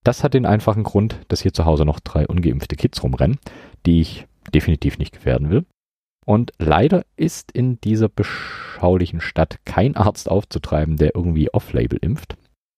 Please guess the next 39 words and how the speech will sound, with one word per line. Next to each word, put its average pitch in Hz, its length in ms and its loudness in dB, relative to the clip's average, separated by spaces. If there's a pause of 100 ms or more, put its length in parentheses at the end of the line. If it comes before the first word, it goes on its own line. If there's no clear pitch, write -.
(380)
Das - 160 2
nur 73 320 2 (180)
so - 140 -4
kurz - 300 -2
als - 200 -2
Erklärung, 107 500 -2 (100)
weil 73 140 0
ich - 80 -8
von - 120 -6
einigen 67 260 -4
gefragt - 460 -6
wurde. 80 220 2 (320)
Aber 82 180 4
wenn 175 120 4
ich - 100 -2
komme, 240 240 0 (400)
macht - 260 -4
euch 117 240 -2
auf 85 220 -4
ein 131 200 -6
Hörerinnen-Treffen 64 760 -4
gefasst. - 460 -14 (760)
Dann 180 220 2
gibt's 151 200 0
in 120 120 2
Köln 127 240 2
auch 185 160 2
noch 147 120 4
ein 80 100 2
Meetup, - 380 -2
und 110 140 -8
zwar 98 140 2
am 87 80 0
fünften - 380 -2
elften, 67 420 0 (200)
organisiert 85 540 0
von 78 260 -2
Keyjam - 460 0
und 71 300 -2